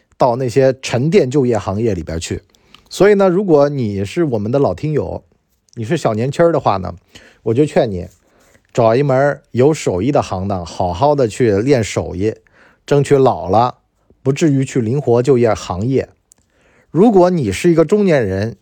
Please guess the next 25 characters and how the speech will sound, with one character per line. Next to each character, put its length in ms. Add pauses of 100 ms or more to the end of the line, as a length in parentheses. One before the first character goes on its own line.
你 140
年 220
纪 80
还 140
挺 200
大 200
了， 160 (720)
那 160
么 160
我 80
劝 260
你 80
呢， 280 (440)
守 240
好 160
你 140
自 160
个 100
儿 60
的 80
一 100
亩 140
三 200
分 140
地， 240